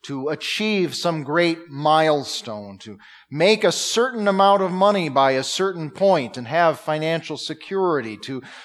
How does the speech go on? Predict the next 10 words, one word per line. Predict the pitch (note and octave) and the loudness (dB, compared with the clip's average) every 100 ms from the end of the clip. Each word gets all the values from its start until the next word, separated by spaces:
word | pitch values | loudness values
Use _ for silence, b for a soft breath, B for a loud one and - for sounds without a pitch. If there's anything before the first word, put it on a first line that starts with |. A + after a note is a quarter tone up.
| B | B
survive | - G3 F3+ A3+ B3 F3+ A#2+ G#2+ - - | -2 2 4 4 6 6 4 -6 -16 -20
some | - E3 C#3+ | -8 -6 -6
great | C3 E3 F3 - - | -2 0 0 -4 -14
challenge, | - F3+ F3 G3 G3+ F#3+ F3 - | -8 0 2 4 2 -2 -8 -12
to, | - C#3 C3+ B B B B | -10 -10 -10 B B B B
or | D#3 D#3 | -12 -6
maybe | D3+ E3 D3 | -2 -2 -2
even | C#3+ C#3 | -2 -4
something | B2+ E3 C#3+ C#3 | -4 -6 -6 -8
like | C3 C3 C3+ B2 - - | -2 2 2 2 -6 -16